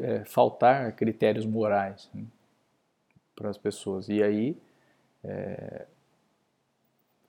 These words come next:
vai, vai, vai, a consequência disso é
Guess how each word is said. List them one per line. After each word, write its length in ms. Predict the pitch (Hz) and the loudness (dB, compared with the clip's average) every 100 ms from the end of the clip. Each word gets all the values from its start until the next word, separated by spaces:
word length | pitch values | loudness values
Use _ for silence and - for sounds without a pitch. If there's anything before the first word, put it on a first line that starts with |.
| - | -6
vai, 160 | 92 90 | -4 -2
vai, 220 | 101 95 - - | -2 -2 -6 -8
vai, 500 | 98 110 127 117 117 _ | -4 -2 -2 -6 -10 _
a 100 | 120 | -14
consequência 560 | 107 110 - 120 123 151 | -6 -6 -4 -2 0 0
disso 300 | 143 190 - | 0 -2 -2
é 120 | 131 | -4